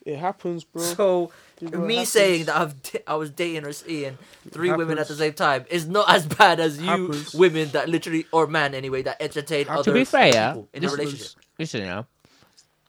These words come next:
Speaker 3: one of my old housemates dated a stripper, innit? Yeah, she made
Speaker 2: Big man, bruh.
Speaker 3: No, but she made bags.
Speaker 2: Was she, was she buff though? Was she buff?
Speaker 3: I'm not here
Speaker 2: 'Cause
Speaker 3: to
Speaker 2: that
Speaker 3: say that.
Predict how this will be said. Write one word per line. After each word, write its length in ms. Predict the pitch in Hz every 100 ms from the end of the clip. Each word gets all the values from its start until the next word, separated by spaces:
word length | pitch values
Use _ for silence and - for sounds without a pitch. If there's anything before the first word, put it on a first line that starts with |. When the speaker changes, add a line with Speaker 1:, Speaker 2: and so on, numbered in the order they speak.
| _ _ _ _ _ _ _ _ _ -
Speaker 3:
one 220 | 170 190
of 60 | 208
my 140 | 170
old 220 | 165 170
housemates 640 | - 175 160 92 76 - - _ _ _ -
dated 240 | - 135 90
a 40 |
stripper, 440 | 104 - 170 - 123
innit? 160 | 110 - _ _ _ _ _ _ _ -
Yeah, 100 | 98
she 180 | 98 156
made 200 | 110 90
Speaker 2:
Big 180 | 370 233
man, 260 | 107 113
bruh. 400 | 117 180 370 107 113 -
Speaker 3:
No, 280 | 160 175 139
but 160 | - -
she 140 | 160
made 180 | 139 92 -
bags. 540 | 117 101 80 - - _ _ _ _ _ -
Speaker 2:
Was 140 | 131
she, 100 | 160
was 100 | 170
she 120 | - 143
buff 280 | - 247 -
though? 160 | 67 - _ _ _ _ _ _ _ _ _ _ _ -
Was 140 | 123
she 80 | 131
buff? 240 | - - _ _ _ _ _ -
Speaker 3:
I'm 160 | - 170
not 120 | 160
here 80 | 101
Speaker 2:
'Cause 100 | 101
Speaker 3:
to 60 | 165
Speaker 2:
that 60 | -
Speaker 3:
say 120 | 113
that. 180 | 98